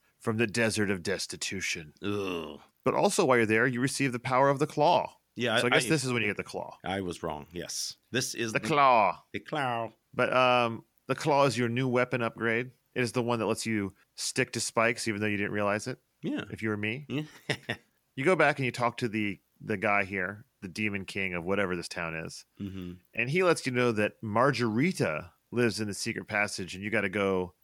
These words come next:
Speaker 1: visit straight from this room.
Speaker 2: Yeah.
Speaker 1: So, once you have left this secret passage, you're in another deserty area. And now when you find,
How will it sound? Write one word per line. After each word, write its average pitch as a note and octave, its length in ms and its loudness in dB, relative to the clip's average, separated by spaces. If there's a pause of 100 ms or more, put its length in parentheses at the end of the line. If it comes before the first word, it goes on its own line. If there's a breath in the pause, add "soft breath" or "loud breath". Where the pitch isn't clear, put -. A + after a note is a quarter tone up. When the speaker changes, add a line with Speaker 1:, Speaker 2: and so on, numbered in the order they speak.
(100)
Speaker 1:
visit G2+ 440 -2 (220)
straight - 320 -2
from C3+ 140 -2
this B2+ 180 -4
room. C3+ 300 -2 (220)
Speaker 2:
Yeah. A#2+ 280 -4 (320)
Speaker 1:
So, D3+ 480 0 (240)
once D3+ 360 -2
you C#3+ 120 0
have G#2+ 360 2
left G2 460 -2
this - 540 -6 (180)
secret - 460 -6
passage, F2+ 580 -8 (200)
you're F2+ 220 -4
in F#2+ 120 -2
another F2+ 440 -2 (160)
deserty E2+ 520 -4
area. E2 420 -6 (220)
And B2+ 360 -2
now C#3 240 2
when F3 120 0
you B2 100 0
find, G#2 520 -2